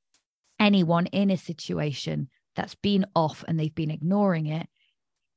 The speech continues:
with, with, when Saturn's around, we can't ignore it. And there is a conversation that has to be had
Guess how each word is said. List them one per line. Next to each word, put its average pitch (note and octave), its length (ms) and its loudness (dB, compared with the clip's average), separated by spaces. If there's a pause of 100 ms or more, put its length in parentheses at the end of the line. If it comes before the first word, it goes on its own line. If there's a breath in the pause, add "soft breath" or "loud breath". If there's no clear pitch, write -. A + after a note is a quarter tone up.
(260)
with, F#3 280 0
with, F#3 280 0
when F#3 180 0
Saturn's F3+ 580 -2
around, D#3 580 -2
we F3+ 160 -4
can't F3 340 -2
ignore D#3 460 -2
it. - 120 -6 (420)
And D3+ 200 0
there D3+ 160 2
is D3+ 180 -2
a D#3+ 60 -4
conversation D#3+ 720 -2
that D3+ 120 -4
has D3+ 180 -8
to - 100 -18
be D3+ 80 -8
had C#3 400 -6